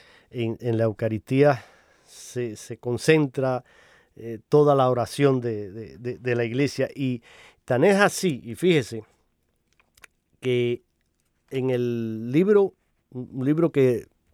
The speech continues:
creo que en algún momento hemos mencionado, yo he citado en algunos programas aquí, lo recomiendo, eh, es un libro del querido y recordado, mm, Papa Benedicto dieciséis,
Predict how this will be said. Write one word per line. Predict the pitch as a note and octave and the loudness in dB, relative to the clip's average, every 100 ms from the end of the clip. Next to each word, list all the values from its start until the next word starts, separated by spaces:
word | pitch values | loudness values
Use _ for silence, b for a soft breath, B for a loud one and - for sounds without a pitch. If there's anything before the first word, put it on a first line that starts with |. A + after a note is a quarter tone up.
| _ _ | _ _
creo | - C3+ | 0 2
que | D#3 | 4
en | C3 | 2
algún | A#2+ B2 | 2 4
momento | C#3 C#3 C3+ | 6 6 4
hemos | C3+ C3 | 2 4
mencionado, | B2+ A#2+ A#2 B2 C3+ B2+ | 2 0 0 2 4 2
yo | A#2+ A2+ | 0 -2
he | A#2 | -4
citado | - A2+ C3 C3 | -4 0 2 4
en | A#2+ | 2
algunos | A2 A2 B2 | 0 0 0
programas | - A#2+ B2 B2 A2+ | 0 0 2 2 0
aquí, | G#2 C#3+ D3 | -2 -2 -2
lo | A#2 A#2 | 0 -2
recomiendo, | G#2+ A2 G#2+ A#2+ C3+ B2+ A#2+ A#2+ b b b b b b | -2 -2 2 6 6 4 0 -4 b b b b b b
eh, | - A#2 A2 G#2+ G#2+ - | -12 -8 -6 -6 -8 -12
es | - A#2 | -8 -2
un | D3 | 4
libro | D3 D#3+ D#3+ | 4 6 4
del | C3 B2 A2 G2+ _ _ _ _ _ | 4 2 0 -4 _ _ _ _ _
querido | - B2 C3 D3 | -6 0 2 2
y | |
recordado, | B2+ B2+ A#2 B2 C3+ C#3 C3+ - _ | 0 -2 0 4 6 6 4 -4 _
mm, | A#2+ A2 G2+ _ _ | -10 -10 -10 _ _
Papa | - B2 A#2+ B2+ B2+ | -2 0 2 0 0
Benedicto | B2 A#2 A2 A2+ A#2 B2+ A#2 | -4 -2 -2 -2 -4 -2 0
dieciséis, | A#2 A2+ G#2+ - C#3 A2+ G#2+ - | -2 -6 -10 2 4 4 -4 -18